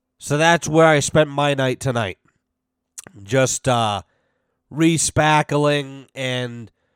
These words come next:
actually I had respackled it the other morning, but I just sanded everything back down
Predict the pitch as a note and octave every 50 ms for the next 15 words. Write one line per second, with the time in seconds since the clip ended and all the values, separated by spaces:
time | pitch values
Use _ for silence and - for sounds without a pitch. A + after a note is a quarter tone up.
0 | _ _ _ _ - D3+ D#3+ D3+ - D3+ C#3+ C#3 C#3 C3+ C3+ A2+ G#2+ C#3+ D#3 D#3
1 | D3+ C#3 C3 B2+ - _ C#3+ C#3+ C#3+ C3+ C3 - - D3+ C#3+ C#3 B2+ B2+ B2+ B2+
2 | B2 A2+ G2+ _ C3 A#2+ A#2+ B2+ B2+ A#2 B2 B2 B2+ B2+ B2+ C3 B2+ B2+ B2+ A#2+
3 | A#2 A2+ B2 A#2 A2+ - _ _ _ _ _ _ _ - B2 B2 B2 B2 A#2+ C#3
4 | B2+ - - - D3+ D3+ D3 D3+ D3 D3 C#3+ C3+ C#3 C#3 C3+ C#3 B2+ B2 B2+ A#2+
5 | A#2+ A#2+ A#2 A2+ G#2+ - _ D3+ D#3+ E3+ E3+ E3 E3 D#3+ D#3+ E3 D#3+ D3+ D3+